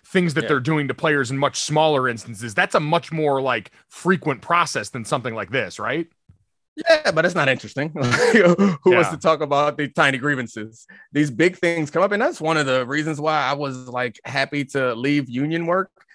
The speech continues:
Speaker 2: is it's like the president, nothing gets to your desk that isn't already a impossible problem to solve. Like, we don't have to fight about all these little things,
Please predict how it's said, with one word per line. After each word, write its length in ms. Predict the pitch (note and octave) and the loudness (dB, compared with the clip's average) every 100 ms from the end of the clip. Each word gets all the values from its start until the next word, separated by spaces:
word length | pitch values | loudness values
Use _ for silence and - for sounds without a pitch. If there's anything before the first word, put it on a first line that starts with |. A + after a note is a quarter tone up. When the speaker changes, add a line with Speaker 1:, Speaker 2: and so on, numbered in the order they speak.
| - _ | -20 _
Speaker 2:
is 420 | C3 B2+ B2 A#2 - _ _ | -2 0 0 -4 -16 _ _
it's 160 | B2 B2 | -8 -2
like 240 | C3 C#3 | 0 0
the 80 | C#3 | -2
president, 480 | - C#3+ C#3+ D#3+ D#3 - | -2 -2 -2 -4 -6 -10
nothing 440 | A#2 B2+ D3 D3 | -6 -4 -2 -2
gets 260 | A2+ C#3 - | -2 -6 -6
to 120 | D3+ | -4
your 120 | C#3 | -2
desk 420 | B2 A2 C3+ C#3 - | -2 -2 -4 -4 -8
that 160 | A2 - | -8 -8
isn't 320 | A#2 C3 A2+ | -10 -8 -8
already 580 | G#2+ G#2+ A#2 A#2 A#2+ A#2 | -8 -6 -4 -4 -6 -8
a 140 | G2+ G#2 | -8 -8
impossible 600 | G#2+ - G2+ - A#2 A#2 | -8 -6 -6 -6 -6 -6
problem 340 | - A2+ A#2 | -4 -4 -4
to 100 | A#2 | -8
solve. 420 | A2+ G2+ G#2+ B2+ C#3+ _ _ - | -8 -4 -2 -4 -6 _ _ -4
Like, 200 | C#3+ C3+ A2 | -4 -4 -10
we 140 | A#2 F3+ | -2 0
don't 200 | G#3+ D3+ | 0 0
have 220 | E3 F#3 | 0 0
to 320 | D#3+ C#3+ A#2+ _ _ _ | 0 0 -2 _ _ _
fight 500 | - E3+ - G3+ - | -6 -6 -6 -8 -4
about 220 | C3+ C3 | -2 0
all 140 | C3+ | 0
these 220 | C#3 C3 A2+ | 0 -4 -4
little 260 | B2 G3+ | 0 2
things, 560 | D#3 G2+ G#2+ C3 C#3+ | 0 -4 -6 -8 -8